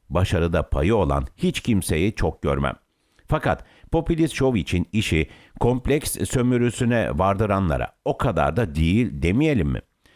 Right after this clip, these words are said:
Suyunun nasıl çıkarıldığını dünden bir örnek size. Sabahın haberi diyor ki, Türkiye'nin küresel teknoloji markası tok,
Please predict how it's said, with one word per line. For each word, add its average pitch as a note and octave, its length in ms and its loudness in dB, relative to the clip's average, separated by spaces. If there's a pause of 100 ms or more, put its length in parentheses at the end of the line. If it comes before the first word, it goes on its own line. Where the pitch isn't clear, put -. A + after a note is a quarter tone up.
(220)
Suyunun F#2+ 520 2
nasıl G#2 400 0
çıkarıldığını F#2+ 840 0 (180)
dünden G#2 460 2
bir A#2 220 0
örnek G2 380 2
size. D2 320 -4 (380)
Sabahın A2+ 460 0
haberi G2 440 0
diyor C#3 220 2
ki, - 220 -4 (320)
Türkiye'nin A#2 640 0
küresel G2 500 0
teknoloji G2+ 560 -2
markası G2 640 -2
tok, - 340 -4